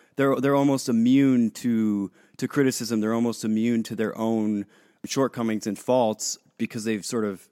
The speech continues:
they're, they're in this sort of insular type of, uh,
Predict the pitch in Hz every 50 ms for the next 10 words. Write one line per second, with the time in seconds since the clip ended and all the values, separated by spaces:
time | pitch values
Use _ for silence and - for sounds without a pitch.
0 | _ - 113 107 90 82 113 113 - - 117 120 120 113 107 - - 113 104 101
1 | 95 82 - 123 120 110 - 113 107 107 104 92 - - 107 104 - 92 87 82
2 | - - _ _ - 101 92 90 85 87 87